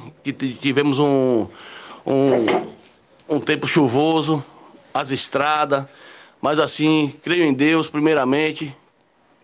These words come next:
com a honestidade desse futuro prefeito de São Felipe, Choquinha, que vão fazer essas estradas, variantes da zona rural, que o povo da zona rural precisa disso.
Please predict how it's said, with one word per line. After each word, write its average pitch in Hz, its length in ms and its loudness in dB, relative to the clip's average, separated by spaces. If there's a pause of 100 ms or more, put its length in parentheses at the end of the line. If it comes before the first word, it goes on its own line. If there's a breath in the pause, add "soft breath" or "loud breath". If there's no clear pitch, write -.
(120)
com - 80 -2
a 147 60 2
honestidade 143 500 0
desse 143 420 -4
futuro 160 460 0
prefeito 147 420 -2
de - 60 -10
São 156 120 -2
Felipe, 139 260 0
Choquinha, 151 600 0 (320 loud breath)
que 151 100 -2
vão 165 160 2
fazer 147 680 0 (580 loud breath)
essas 143 240 -4
estradas, 143 580 0
variantes 143 880 0 (320 soft breath)
da 139 160 -2
zona 147 220 0
rural, 139 400 2
que 160 80 -4
o 156 60 0
povo 180 200 0
da 175 100 2
zona 151 180 0
rural 147 260 2
precisa 151 400 0
disso. 135 480 -2